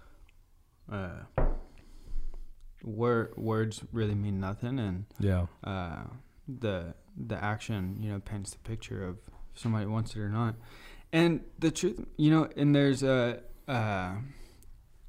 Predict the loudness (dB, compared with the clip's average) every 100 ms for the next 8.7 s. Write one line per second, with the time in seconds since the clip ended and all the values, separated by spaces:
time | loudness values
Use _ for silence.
0 | -18 -20 -20 -20 -20 -20 -8 -2 0 4
1 | 4 2 2 4 4 4 2 -2 -6 -18
2 | -20 -20 -20 -20 -20 -18 -12 -8 -4 -4
3 | -4 -2 -2 2 2 0 -2 -2 -2 -4
4 | -6 -14 -16 -16 -6 4 6 8 6 4
5 | 4 4 4 4 0 -4 0 4 4 4
6 | 2 -2 0 0 2 2 2 0 -2 -2
7 | -12 -18 -20 -12 -8 -2 2 2 2 2
8 | 2 6 6 6 4 2